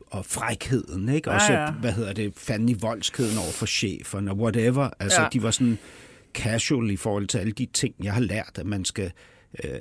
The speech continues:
Speaker 1: holde sig for god til, ikke? Der var de
Speaker 2: Mm.
Speaker 1: sådan, jeg kan huske, at engang i forhold til en af dem sagde, "Åh Gud," ikke? Og så slog han en s-, en virkelig høj latter op og sagde, "Hassan, du er nitten år gammel og siger, 'Åh Gud,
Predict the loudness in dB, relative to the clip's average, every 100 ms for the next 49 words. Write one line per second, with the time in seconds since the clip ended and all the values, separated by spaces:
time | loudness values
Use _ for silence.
0 | -10 -8 -4 -2 -2 -4 0 2 2 0
1 | -2 -2 -2 -2 -2 -2 -2 0 0 2
2 | 0 -4 -10 -20 -20 _ -8 -4 -2 -2
3 | 0 0 0 0 -2 -4 -6 -6 -2 -2
4 | 0 0 0 0 -2 -2 0 0 -2 -4
5 | -8 _ 0 0 4 4 4 -2 _ -8
6 | -4 -4 -6 -20 -20 -6 0 2 2 0
7 | -4 -4 -2 -2 -2 0 2 2 0 -2
8 | -2 2 2 2 -4 -4 -4 -4 -6 -6
9 | -4 -2 -2 -2 -2 -4 -4 -4 -2 -4
10 | -8 _ _ _ _ -20 _ _ _ -12
11 | -6 -2 -2 -2 -4 -2 0 0 0 -2
12 | -2 -2 -2 -6 -4 -2 -2 -4 -4 -4
13 | -2 -2 -4 -2 -2 -2 -4 -4